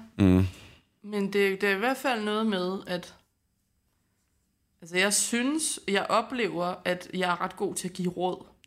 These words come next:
Speaker 1: Ja.
Speaker 2: Og det var ret frustrerende i den s-, konkrete situation, at Anne mor, lad os kalde hende det,
Speaker 1: Mm.
Speaker 2: øhm, ikke kunne forstå, hvad jeg sagde.
Speaker 1: Nej, du prøvede ligesom at sige
Speaker 2: Jeg kan godt lide at tale i quotes jo.
Speaker 1: Ja.
Speaker 2: Altså, alt, hvad jeg siger,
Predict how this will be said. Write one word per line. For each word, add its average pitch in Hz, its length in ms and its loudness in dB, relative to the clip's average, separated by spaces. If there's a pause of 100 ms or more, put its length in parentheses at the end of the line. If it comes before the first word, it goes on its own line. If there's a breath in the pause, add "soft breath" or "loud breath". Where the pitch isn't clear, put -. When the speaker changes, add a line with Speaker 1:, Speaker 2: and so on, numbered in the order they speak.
(100)
Speaker 1:
Ja. 127 240 4 (160)
Speaker 2:
Og 175 120 -14
det 190 80 0
var 175 140 0
ret 214 120 0
frustrerende 233 800 -4
i 185 80 -6
den 180 300 -4
s-, - 220 -2
konkrete 240 560 -4
situation, 170 640 -4
at 165 160 -2
Anne 170 320 0
mor, 175 400 2
lad 170 100 -4
os 165 100 -4
kalde 175 240 -4
hende 175 260 -2
det, 175 100 -6 (180 soft breath)
Speaker 1:
Mm. 120 200 4 (300)
Speaker 2:
øhm, 170 520 2
ikke 190 360 -2
kunne 175 200 -6
forstå, 170 240 -2
hvad - 80 -4
jeg 160 60 -4
sagde. - 220 -8 (240)
Speaker 1:
Nej, 90 180 2 (240)
du 117 100 6 (180)
prøvede 117 220 6
ligesom 110 260 6
at 80 220 4
sige 82 340 0 (880 soft breath)
Speaker 2:
Jeg 214 100 0
kan - 0 -
godt 254 140 4
lide 262 100 2
at - 60 -6
tale 220 220 0
i 240 40 -4 (140)
quotes 185 360 0
jo. 165 140 -4 (300 loud breath)
Speaker 1:
Ja. 98 60 2
Speaker 2:
Altså, 101 160 2
alt, 208 260 -2
hvad 202 100 2
jeg 175 120 2
siger, 202 400 0